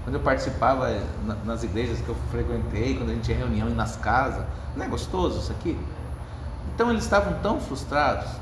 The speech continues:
esses dois discípulos, eles estavam tão chateados, tão desanimados, que eles quiseram sair do foco.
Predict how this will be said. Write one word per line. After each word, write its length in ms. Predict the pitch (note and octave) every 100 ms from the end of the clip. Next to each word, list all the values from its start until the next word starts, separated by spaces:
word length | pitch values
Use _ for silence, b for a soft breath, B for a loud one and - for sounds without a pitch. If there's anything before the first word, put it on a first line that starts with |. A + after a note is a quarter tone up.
| -
esses 260 | G#2+ - -
dois 220 | A#2 A2
discípulos, 480 | - C3 C3 - B B B - -
eles 120 | -
estavam 340 | - F3 E3+ -
tão 240 | G3 G#3+
chateados, 840 | - - E3 - A2+ A#2+ B2+ - - - - - - - -
tão 160 | G3+ G3+
desanimados, 840 | C#3+ C#3 C3 A2+ A2+ C3 A#2 - - B B -
que 220 | F#3 F3+
eles 260 | F#3 F#3 -
quiseram 640 | - D3 B2+ C3 B2 B2+
sair 600 | - E3+ D3+ D#3+ G#3+ A3 -
do 60 |
foco. 560 | - C#3+ A#2 A#2 -